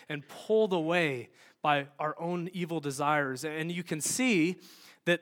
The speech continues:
it's kind of a process. It starts small, and then it gets a little bit bigger. It starts with temptation, a very inward thing, and then it moves to death. So, so an example would be, you know, if, if you're coveting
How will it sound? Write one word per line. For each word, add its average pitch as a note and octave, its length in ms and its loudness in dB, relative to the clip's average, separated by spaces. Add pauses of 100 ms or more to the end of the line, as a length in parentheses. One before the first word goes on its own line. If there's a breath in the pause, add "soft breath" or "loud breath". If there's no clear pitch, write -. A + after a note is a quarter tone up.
it's F3+ 160 -2
kind A#3 340 4
of F3 240 4
a E3 100 0
process. F3 920 0 (220 loud breath)
It D3 120 -2
starts F#3+ 400 0
small, D#3 720 2 (360 loud breath)
and D#3 100 -6
then E3+ 100 0
it D#3 60 -2
gets E3 220 0
a E3 40 2
little D#3 160 0
bit C3+ 220 -4
bigger. C3+ 300 -2
It C#3 80 -8
starts G#3+ 280 4
with B3 120 0
temptation, A#3 680 4
a E3+ 60 4
very F3+ 220 6
inward A3 460 6
thing, E3+ 540 2 (260 loud breath)
and F#3+ 140 2
then G3+ 100 6
it F3 140 0
moves A3 580 2
to D3+ 460 2 (300 soft breath)
death. C#3+ 340 2 (2000)
So, E3+ 360 0
so E3+ 480 -2
an F3 140 -4
example D#3+ 480 -2
would C#3+ 120 -4
be, C#3+ 120 -2
you C#3+ 100 -2
know, C#3+ 380 -6
if, C#3+ 320 -12
if D3+ 240 -12
you're F3+ 100 -4
coveting D#3 800 -2